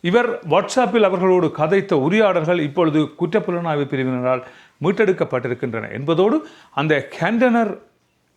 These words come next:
கடலிலே மிதந்து கொண்டிருந்த அந்த கண்டனரை இறக்கியதற்கான பற்றுச்சீட்டும் இப்பொழுது கண்டுபிடிக்கப்பட்டிருக்கிறது. இவற்றின் அடிப்படையில் இந்த மனம்பேரி பல்வேறுபட்ட குற்ற கும்பல்களோடு சேர்ந்து இயங்கினார் என்று சொல்லப்படுகிறது.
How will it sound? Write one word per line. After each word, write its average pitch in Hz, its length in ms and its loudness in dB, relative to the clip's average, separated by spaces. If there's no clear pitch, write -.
கடலிலே 214 520 2
மிதந்து 190 360 0
கொண்டிருந்த 175 420 0
அந்த 131 280 -2
கண்டனரை 196 460 0
இறக்கியதற்கான 175 1080 0
பற்றுச்சீட்டும் 208 800 0
இப்பொழுது 165 320 0
கண்டுபிடிக்கப்பட்டிருக்கிறது. 131 1200 -2
இவற்றின் 247 380 0
அடிப்படையில் 185 640 0
இந்த 165 200 2
மனம்பேரி 208 760 0
பல்வேறுபட்ட 202 600 2
குற்ற 208 260 0
கும்பல்களோடு 185 560 0
சேர்ந்து 202 520 0
இயங்கினார் 208 580 0
என்று 147 260 -6
சொல்லப்படுகிறது. 185 600 2